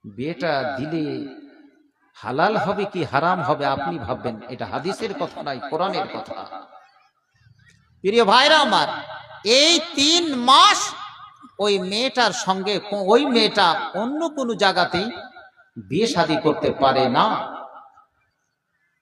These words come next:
বিয়ে যদি হয়ে যায় সেটা হারাম বিয়ে হবে।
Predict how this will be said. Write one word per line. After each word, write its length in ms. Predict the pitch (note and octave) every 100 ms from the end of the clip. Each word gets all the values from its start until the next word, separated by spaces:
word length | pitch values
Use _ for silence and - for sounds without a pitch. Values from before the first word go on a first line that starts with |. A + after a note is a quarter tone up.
| _ _ _ - A2+
বিয়ে 260 | A2 B3+ D#4
যদি 260 | C#4+ B3 A3
হয়ে 280 | G#3 G3+
যায় 280 | F3 G3 B3+
সেটা 300 | - F#3+ E3+
হারাম 480 | - D#3 F#3+ C4 A3+
বিয়ে 200 | F#3 E3
হবে। 360 | C#3+ B2 A#2